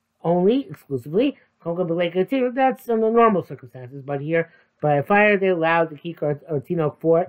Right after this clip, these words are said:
and money as well. The dafka shus yachid, and, but of course, only in, well, I shouldn't say of course, but only to, or shus yachid, meaning a place within the Eruv, Abul Chata Sheni Mureves, but not to a courtyard outside there. Kosh Kikam is silly, not to a shus from Drabanan.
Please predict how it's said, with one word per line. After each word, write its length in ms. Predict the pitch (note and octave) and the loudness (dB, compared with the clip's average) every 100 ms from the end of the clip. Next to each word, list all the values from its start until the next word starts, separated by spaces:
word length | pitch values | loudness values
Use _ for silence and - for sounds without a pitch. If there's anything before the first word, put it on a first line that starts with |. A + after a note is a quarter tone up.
| - | -4
and 220 | D#3 D#3+ | -8 -8
money 320 | D#3+ D#3+ E3 | -8 -6 -4
as 160 | D3 - | -6 -8
well. 200 | B2+ - _ _ _ _ - | -14 -16 _ _ _ _ 0
The 80 | F3 | 4
dafka 300 | A#3+ B3+ C4 | 4 4 0
shus 280 | - G#3+ | -4 -6
yachid, 380 | G#3+ G3 G3+ A#3 - F3 F#3+ | 0 2 2 -4 -12 -12 -6
and, 200 | F3 F#3 | -6 -2
but 260 | F3+ F3 | 0 0
of 120 | E3 - | -2 -2
course, 280 | G3 F#3+ - | 0 0 0
only 300 | F#3+ F#3+ F3 | 2 2 0
in, 120 | F3+ - | -4 -8
well, 120 | B2+ | -14
I 40 | G#2 | -14
shouldn't 220 | G#2+ G#2+ | -20 -20
say 60 | |
of 80 | A#2 | -16
course, 180 | D#3 C#3+ | -12 -10
but 100 | - E3 | -10 -4
only 260 | A3+ A3+ | 2 2
to, 300 | G#3 G#3 G3 - _ - | 2 2 0 -2 _ -6
or 100 | D3 | -4
shus 240 | G#3 - | -4 2
yachid, 340 | G3 G3+ G#3 | 2 2 0
meaning 220 | F3 E3+ D3+ | -4 -6 -4
a 20 | |
place 240 | E3+ D#3 | -4 -4
within 280 | C#3 F#3+ A3 | -2 -2 2
the 80 | G#3+ | 4
Eruv, 280 | G#3+ G#3 G3 _ _ | 4 4 0 _ _
Abul 280 | C#3 D#3+ F#3 | -4 0 0
Chata 280 | F3+ F3+ D#3 | 0 -4 -6
Sheni 200 | F3 E3 | -8 -6
Mureves, 480 | D3 F3 A3+ A#3 A3+ _ _ _ | 0 2 4 4 0 _ _ _
but 120 | C#3+ | -4
not 280 | D3+ E3 D#3 | 0 0 -2
to 200 | - F3 F3 | -2 -2 -2
a 260 | C#3+ C#3 B2 _ _ _ _ _ _ _ _ _ _ - | -2 -4 -6 _ _ _ _ _ _ _ _ _ _ 2
courtyard 360 | G3+ E3 D3+ C#3+ | 4 6 2 2
outside 320 | F3+ F3+ E3+ | 0 0 0
there. 240 | E3+ D#3+ - _ _ | 2 0 -4 _ _
Kosh 180 | - F#3+ | 0 0
Kikam 320 | D3 D3 E3+ | 0 -2 0
is 100 | E3 | 0
silly, 220 | - E3+ F3 | -2 0 0
not 220 | D#3+ E3 | 0 -2
to 80 | E3 | -4
a 40 | |
shus 200 | - D#3 | -6 -10
from 200 | D3+ D3 | -8 -4
Drabanan. 380 | D#3+ E3 G#3 | -2 2 2